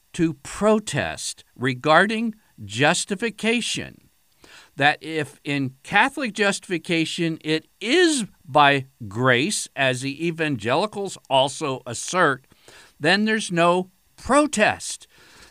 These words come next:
You know, it's very interesting that Scott Hahn, we were together in some of these large conferences, Catholic conferences out in California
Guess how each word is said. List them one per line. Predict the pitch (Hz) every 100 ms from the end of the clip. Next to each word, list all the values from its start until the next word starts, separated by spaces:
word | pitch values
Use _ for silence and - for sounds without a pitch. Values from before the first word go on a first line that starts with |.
| _
You | 143
know, | 202 214
it's | 151
very | 156 185 185
interesting | 190 208 160 - 143 143
that | 123 -
Scott | - - 185 202
Hahn, | 185 175 117 107
we | 131 151
were | 156
together | 139 135 151 147
in | 139
some | 131 147
of | 135
these | 123 113
large | 127 135 117 - _ _ _ _
conferences, | - 165 160 143 127 117 -
Catholic | 160 165 147 -
conferences | 131 107 110 - 110
out | 123 127
in | 113
California | 123 143 135 135 147 147 107